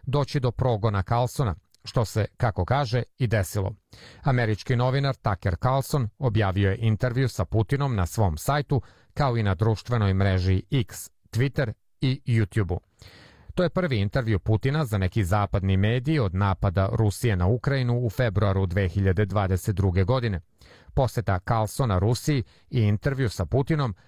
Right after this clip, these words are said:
naišla je na kritike velikog broja zapadnih medija i pojedinih političara, i pre nego što je intervju objavljen. Finski političar desnog centra Aleksandar Stubb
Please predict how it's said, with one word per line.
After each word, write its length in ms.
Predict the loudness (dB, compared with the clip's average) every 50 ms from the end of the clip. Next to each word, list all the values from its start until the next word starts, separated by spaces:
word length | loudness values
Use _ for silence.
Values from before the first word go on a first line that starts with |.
| _ _ _ -4
naišla 440 | -2 -2 0 0 -2 -2 0 0 0
je 60 | 2
na 120 | 0 0
kritike 460 | 0 0 0 0 0 -2 -2 0 0 0
velikog 460 | 0 0 0 0 0 0 -2 0 0
broja 300 | 0 2 2 2 0 0
zapadnih 560 | 0 0 0 0 0 0 0 0 -2 0 0
medija 380 | 0 0 0 0 0 -2 -2 -2 _ _ _ -12 -4
i 120 | -2 -2 0
pojedinih 640 | 0 0 0 2 0 2 2 2 2 0 -2 -2
političara, 640 | 0 2 2 2 2 2 0 -2 0 -2 -2 -2 -4 -8 _ _ _ _ -2
i 120 | -2 0
pre 240 | 0 0 0 0 0
nego 240 | 0 0 0 0 -2
što 200 | -2 0 0 0
je 140 | 0 0 -2 _
intervju 600 | 0 0 0 2 2 0 2 4 4 2 2 2 0
objavljen. 560 | 0 0 2 2 0 0 0 0 -2 -2 -4 -8 _ _ _ _ _ _ _ -2
Finski 400 | 0 0 0 0 -2 -2 -2 0
političar 580 | 2 2 2 2 0 0 -2 -2 0 -2 -4 -2
desnog 480 | -2 -2 -2 -2 -2 -2 -4 -4 -4
centra 420 | -4 -4 -2 -2 0 -2 0 0 0
Aleksandar 640 | 0 0 0 -2 -2 -2 -2 0 0 0 0 -2
Stubb 360 | -2 -4 -2 0 0 0 0